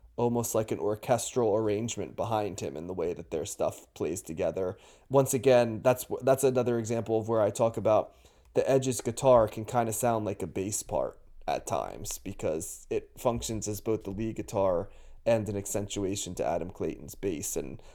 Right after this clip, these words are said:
I know the Edge said that a lot of his development of his guitar style came from different places, but some of it was the fact that Adam Clayton played the bass non-traditionally.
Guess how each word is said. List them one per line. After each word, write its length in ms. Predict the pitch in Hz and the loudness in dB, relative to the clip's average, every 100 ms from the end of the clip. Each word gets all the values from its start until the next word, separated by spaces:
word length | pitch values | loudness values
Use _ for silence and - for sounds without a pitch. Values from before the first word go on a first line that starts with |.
| - | 0
I 80 | 123 | 4
know 180 | 135 131 | 6 6
the 160 | 117 | 6
Edge 160 | 113 117 | 2 2
said 220 | - 107 | 0 0
that 80 | 104 | 0
a 40 | |
lot 220 | 110 110 | 2 2
of 100 | 110 | 2
his 120 | 113 101 | -2 -8
development 500 | 98 110 113 92 104 | -2 2 2 2 -2
of 80 | 87 | -4
his 120 | - | -10
guitar 360 | - 120 104 | -6 0 2
style 640 | 104 - 87 69 65 62 - - - | 2 0 2 2 0 -2 -6 -20 -10
came 180 | - 135 | 0 0
from 140 | 110 107 | 0 -4
different 260 | 104 101 | -4 -4
places, 200 | 95 98 | -4 -4
but 160 | - 101 | -4 -4
some 240 | - 120 | 0 0
of 120 | 110 | 0
it 80 | 104 | -2
was 140 | 110 107 | -4 -6
the 80 | |
fact 300 | 104 110 107 - | 0 0 0 -2
that 120 | 67 | -2
Adam 200 | 107 104 | 0 -2
Clayton 400 | - 107 - 107 | -2 -4 -4 -8
played 300 | - 104 87 | -2 -2 -2
the 80 | 101 | -2
bass 380 | 101 104 - | -2 -2 -2
non-traditionally. 1000 | 101 98 98 - 87 101 127 120 123 135 | -2 -2 -2 -4 -4 -4 -2 0 0 0